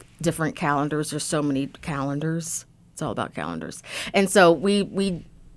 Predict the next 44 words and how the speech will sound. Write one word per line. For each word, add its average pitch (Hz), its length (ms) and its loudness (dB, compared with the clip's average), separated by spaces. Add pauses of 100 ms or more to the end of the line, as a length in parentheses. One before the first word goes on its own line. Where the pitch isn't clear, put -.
(320)
love 170 420 6
the 175 80 4
Black 151 340 4
Box - 280 -2
space 156 320 0
and 165 100 0
are 139 60 -2
trying 147 220 -2
to 143 40 -2
utilize 170 640 -2
it 220 100 -2
more. 240 460 2 (380)
And 160 500 4 (140)
this 165 260 2
year 160 180 2
we 160 140 0
have 147 240 0
a 147 80 0
new 151 320 2
design 151 420 -2
professor, 208 720 -2
and 160 280 -2
she 156 160 -4
was 156 120 -4
super 160 240 -6
excited 147 460 -4
about 139 300 -4
getting 147 260 -2
in 147 140 -2
there 147 280 -4
and 147 300 -4 (540)
making, 156 960 -2
making 156 320 -2
magic 151 440 -4
in 139 120 -2
that 131 180 -6
space, 190 440 -4
and 151 440 -4
it - 260 -4
made 147 200 -2
sense 156 420 -6
within 160 320 -4
the 151 80 -4
schedule. 226 400 -4